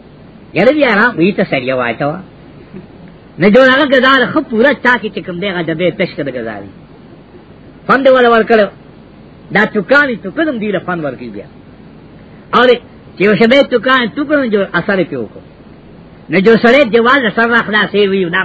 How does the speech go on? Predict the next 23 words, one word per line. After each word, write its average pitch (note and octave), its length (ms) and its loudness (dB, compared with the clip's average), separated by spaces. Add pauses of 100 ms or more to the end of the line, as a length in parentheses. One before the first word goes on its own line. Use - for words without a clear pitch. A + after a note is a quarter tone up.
(180)
مړ F#3 240 -4
شوم، E3+ 140 -6 (160)
مړ D3+ 160 -8
شوم. C#3 140 -14 (840)
اورې، A3+ 260 4 (460)
هغه F3+ 200 0
ته A#3 120 0
یې A#3 240 2
ظالم F#3+ 260 2
وي، D4+ 180 4
تا B3 200 0
خو A3+ 100 -2
دې G#3+ 260 0
کې E3 120 -6
څه - 40 -6
نشته. A3 400 0 (600)
هغه F3+ 240 0
وي B3 120 0
ملا G3 300 2 (120)
صاحب، D#4 200 2
دا F#3 140 -2
د G3 80 -4 (100)
خیش G#3+ 180 -2